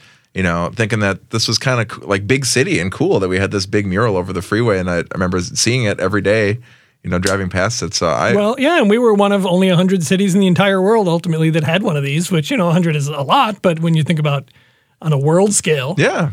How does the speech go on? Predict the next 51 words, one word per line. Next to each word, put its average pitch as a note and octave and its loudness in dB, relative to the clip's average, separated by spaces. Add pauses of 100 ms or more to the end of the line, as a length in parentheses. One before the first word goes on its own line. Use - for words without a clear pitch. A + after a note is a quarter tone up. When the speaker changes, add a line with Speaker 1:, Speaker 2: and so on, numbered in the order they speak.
Speaker 2:
you F4 0
know, - 4
it - 0
put - 4
us, F3 2
Speaker 1:
Beijing. C4 -4
Speaker 2:
it F#4 -2
put A#3 2
us A3+ 0
in G3 4
with D#3+ 2
Beijing, D4+ 2
with, E3 -2
uh, C3 -2 (180)
with C#3+ -8
Chicago, C4 0
with A3+ -2
all G3+ 0
kinds C#4+ -8
of C#4+ -10
cities, F#3 -6 (180)
big F3 0
cities, A3 -4
you D#3+ -8
know. D3 -6 (420)
Speaker 1:
So D3 0
I D3+ 2
think - -4
we're B3 0
landing F3+ -2
basically F3 0
on C3+ 2
the B2+ 2
pro. F#2+ -2
Like, F2 -2
you're C3 2
kind - 2
Speaker 2:
Oh, C3 2
Speaker 1:
of B2+ 4
Speaker 2:
yeah, - 4
Speaker 1:
in B2+ 4
the - 4
Speaker 2:
I - 2
Speaker 1:
middle C#3+ 2
Speaker 2:
would, C3+ 4
Speaker 1:
and C3 2
I'm B2+ 2
in A#2+ 2
Speaker 2:
yeah. C#4 4
Speaker 1:
the G#3 2
pro. E2 -2